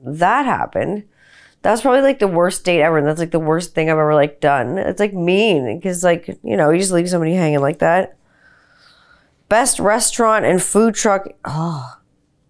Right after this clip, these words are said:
these are hot. My ears hurt. Fuck, I'm sweating under my glasses.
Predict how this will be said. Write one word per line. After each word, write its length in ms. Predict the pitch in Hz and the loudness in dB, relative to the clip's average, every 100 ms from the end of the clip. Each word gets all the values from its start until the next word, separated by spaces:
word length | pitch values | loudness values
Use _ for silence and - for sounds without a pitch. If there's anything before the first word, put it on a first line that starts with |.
| _ _ | _ _
these 140 | 185 | -6
are 120 | 233 208 | -4 -4
hot. 480 | 98 143 180 - - _ - | -4 0 0 -2 -8 _ -12
My 140 | 160 - | -10 -4
ears 240 | 123 156 | -2 0
hurt. 300 | 139 69 - _ _ _ _ _ _ _ _ _ _ _ _ _ _ _ _ _ _ _ _ | 0 -2 -6 _ _ _ _ _ _ _ _ _ _ _ _ _ _ _ _ _ _ _ _
Fuck, 640 | - - - - - - - | -20 -20 -16 -14 -12 -12 -12
I'm 80 | 151 | -8
sweating 400 | - - 180 208 | -4 0 0 0
under 160 | 214 | 0
my 120 | 190 | -2
glasses. 580 | 143 147 180 - - - | -2 -2 -4 -8 -12 -16